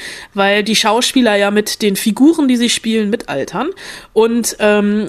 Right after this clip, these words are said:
jede Staffel war immer so ein Jahrzehnt, äh, ein bisschen länger. Ja, doch, ungefähr ein Jahrzehnt der Regentschaft und hat gezeigt, so ein bisschen wie scheiße das Leben im Buckingham Palace ist, um es mal so zusammenzufassen, ja, so ein bisschen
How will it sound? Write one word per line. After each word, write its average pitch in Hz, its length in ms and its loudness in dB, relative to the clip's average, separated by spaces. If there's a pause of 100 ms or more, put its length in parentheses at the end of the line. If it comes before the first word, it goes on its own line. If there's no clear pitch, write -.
jede 240 280 0
Staffel 277 560 0
war 233 160 2
immer 240 180 0
so 226 100 2
ein 226 300 0
Jahrzehnt, 196 840 0 (220)
äh, 165 340 -6
ein 170 180 -10
bisschen 196 260 -2
länger. 247 320 -2 (520)
Ja, 220 80 0
doch, 262 120 0
ungefähr 247 340 -2
ein 220 160 -2
Jahrzehnt 247 600 0
der 220 400 0
Regentschaft 262 840 0
und 247 380 2
hat - 280 -4
gezeigt, - 800 -4 (1080)
so 208 140 0
ein 202 40 4
bisschen 254 240 0
wie 254 100 0
scheiße 277 440 0
das 208 200 -2
Leben 214 260 2
im 208 120 0
Buckingham 190 380 -2
Palace 165 360 -2
ist, - 180 -4
um 233 80 0
es - 100 -6
mal 247 120 2
so 226 180 4
zusammenzufassen, 156 1000 -4
ja, 269 220 -2
so 220 80 -4
ein 196 80 -4
bisschen 226 540 -2